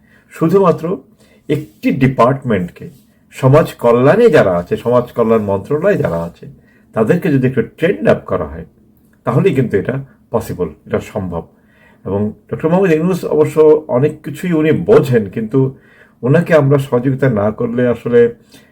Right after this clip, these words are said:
ওনার একার পক্ষে এটা কোনোভাবেই সম্ভব হবে না, এই দেশের এত বড় বৃহত্তর জাতিগোষ্ঠীর সামনের দিনগুলোকে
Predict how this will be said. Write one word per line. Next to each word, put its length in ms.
ওনার 220
একার 360
পক্ষে 360
এটা 140
কোনোভাবেই 840
সম্ভব 460
হবে 260
না, 200
এই 140
দেশের 400
এত 140
বড় 320
বৃহত্তর 720
জাতিগোষ্ঠীর 800
সামনের 460
দিনগুলোকে 920